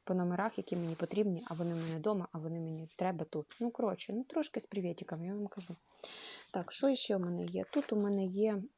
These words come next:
м, ключ до дівчинки, тут у мене є ножниці, маркер. Так,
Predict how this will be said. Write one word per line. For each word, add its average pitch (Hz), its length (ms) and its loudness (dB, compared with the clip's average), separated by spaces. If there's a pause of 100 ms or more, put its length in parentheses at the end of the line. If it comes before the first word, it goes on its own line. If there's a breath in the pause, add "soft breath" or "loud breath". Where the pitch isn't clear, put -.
(200)
м, 175 400 -2
ключ 196 560 2
до 170 920 2
дівчинки, 254 800 -2
тут - 260 -4
у 185 40 -2
мене 180 260 -2
є 175 140 -4
ножниці, 208 840 0
маркер. 220 800 0 (1000 loud breath)
Так, - 480 -4